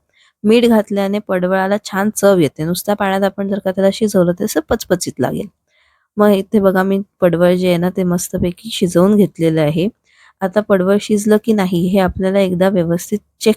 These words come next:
करून घ्यायचंय, कारण नंतर हे शिजणार नाहीये. तर हे बघा, माझं पडवळ जे आहे ना, ते छान उकळत्या पाण्यामध्ये मी शिजवलंय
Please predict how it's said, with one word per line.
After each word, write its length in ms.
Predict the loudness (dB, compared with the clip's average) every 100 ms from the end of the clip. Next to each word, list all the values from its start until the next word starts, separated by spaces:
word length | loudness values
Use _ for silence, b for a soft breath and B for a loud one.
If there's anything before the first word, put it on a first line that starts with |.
| 2
करून 280 | 2 2 2
घ्यायचंय, 420 | 2 0 0 -2 -2 b b b
कारण 280 | 0 2 2
नंतर 380 | 0 -2 0 0
हे 340 | 2 -2 -2
शिजणार 480 | -4 -2 0 0 -2
नाहीये. 420 | 0 0 0 -2 -4 _ b b _
तर 40 | 2
हे 120 | 4
बघा, 240 | 2 0
माझं 340 | 0 0 0 0
पडवळ 400 | 2 2 4 2
जे 140 | 2
आहे 260 | 0 -2 -4
ना, 180 | -6 -6 -10 _
ते 140 | -10 -10
छान 340 | -8 -6 -4 -6 -8 -12
उकळत्या 440 | 0 2 2 0
पाण्यामध्ये 480 | 0 0 0 0 0
मी 100 | 0
शिजवलंय 560 | -2 2 2 4 2